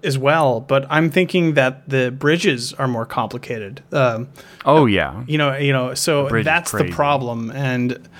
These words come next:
Speaker 1: <laughs> it's probably a balance there too. Like, you have to kind of, again, like,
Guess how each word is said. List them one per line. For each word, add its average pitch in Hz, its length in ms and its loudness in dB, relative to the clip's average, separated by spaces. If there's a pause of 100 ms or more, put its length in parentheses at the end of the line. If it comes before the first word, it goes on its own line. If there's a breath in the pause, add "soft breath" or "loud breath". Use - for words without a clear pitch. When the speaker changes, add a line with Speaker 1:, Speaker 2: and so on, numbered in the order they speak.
(800 loud breath)
Speaker 1:
<laughs> - 0 -
it's 139 640 -2
probably 202 340 2
a 165 100 4
balance 165 480 0
there 113 200 -6
too. 147 220 -4
Like, 117 220 -6
you 127 80 -4
have 131 280 -8
to 131 80 -6
kind 127 260 -6
of, - 200 -12 (420 loud breath)
again, 175 240 2
like, 131 260 -2